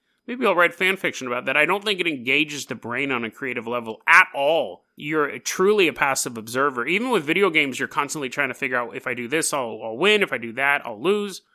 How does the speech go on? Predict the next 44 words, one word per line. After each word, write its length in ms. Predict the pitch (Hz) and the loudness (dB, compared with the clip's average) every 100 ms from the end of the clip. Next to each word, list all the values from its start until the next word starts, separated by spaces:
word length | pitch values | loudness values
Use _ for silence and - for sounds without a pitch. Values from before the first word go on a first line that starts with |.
| _ _ _ | _ _ _
Mega 220 | 165 170 190 | 0 2 4
<laughs> 200 | 196 - | 4 6
Man 140 | 294 | 6
two, 440 | 226 294 294 330 339 _ _ _ _ - | 8 10 10 6 2 _ _ _ _ -2
Metroid. 640 | 185 180 214 196 196 208 - _ _ _ _ _ _ _ | 0 4 8 8 6 0 -12 _ _ _ _ _ _ _
So 300 | - 180 165 | 2 6 8
I 100 | 151 | 6
just 320 | 151 - - | 2 -10 -4
threw 180 | 165 160 | 0 0
in 80 | |
some 140 | 147 156 | -2 -2
old 220 | 151 135 | 0 2
game 180 | 143 156 | 0 4
<laughs> 20 | |
references 580 | 180 175 - 220 277 226 | 2 4 6 8 8 6
as 120 | 196 | 4
well, 260 | 202 208 202 | 8 8 8
just 220 | 175 - | 0 -4
to 60 | 170 | -6
do 360 | 139 156 160 | -2 0 -2
the 260 | 147 135 127 | -4 -4 -4
complete 460 | - 131 - 139 | -8 -10 -6 -4
package 340 | 135 127 139 131 | -2 -4 -6 -12
there. 160 | 123 - | -12 -10
So, 240 | - 120 - _ | -12 -12 -14 _
interesting, 500 | 226 262 226 143 - | 0 2 2 2 -2
though. 80 | 127 - - - | -8 -10 -20 2
Let's 280 | 240 381 - | 4 4 4
go 220 | 370 311 | 4 4
ahead, 300 | 190 247 165 | 4 0 0
though, 280 | 127 120 139 | -4 -2 -2
and 220 | 156 151 | -4 -2
leave 220 | 180 185 | -4 -2
behind 260 | 180 160 175 | -2 -2 -2
those 160 | 151 | -2
interesting 420 | 151 - 147 - | -4 -4 -4 -6
questions. 380 | 131 170 - 139 - | -6 -6 -4 -10 -8
Let's 280 | - 196 - | -8 -6 -8
head 220 | 247 254 - | -10 -8 0
off 460 | 214 226 - - _ _ _ _ - | 0 0 -6 -20 _ _ _ _ -12
to 160 | 226 | -6
a 40 | 208 | -2
little 260 | 202 247 | 0 0
place 720 | 214 202 196 226 - - - | -4 -4 -4 -6 -10 -10 -14